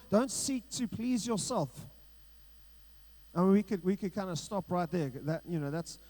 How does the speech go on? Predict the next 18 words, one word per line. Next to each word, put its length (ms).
like 100
one 120
of 80
those 160
real 240
awkward 340
commands 400
that 120
you 100
find 280
in 80
Scripture, 540
right? 240
Uh, 260
oh, 220
okay. 360
Um, 400
right. 360